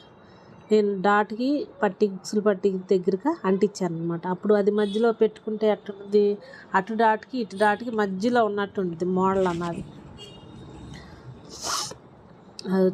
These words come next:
చూడండి ఈ విధంగా అయితే అంటించుకుని డాట్ వరకే అంటించాను. అంటే నాకు ముక్క కూడా అంతవరకే వచ్చింది, బార్కి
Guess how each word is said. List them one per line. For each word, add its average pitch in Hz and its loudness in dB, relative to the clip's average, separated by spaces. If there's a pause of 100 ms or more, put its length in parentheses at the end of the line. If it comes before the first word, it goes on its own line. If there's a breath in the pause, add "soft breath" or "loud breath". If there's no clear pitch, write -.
చూడండి 196 2
ఈ - 2
విధంగా 190 -2
అయితే 190 -4
అంటించుకుని 185 -4 (220)
డాట్ 214 4
వరకే 233 0
అంటించాను. 190 -4
అంటే 208 0
నాకు 196 0
ముక్క 214 -2
కూడా 240 2 (120)
అంతవరకే 220 0
వచ్చింది, 185 0 (580 loud breath)
బార్కి 202 4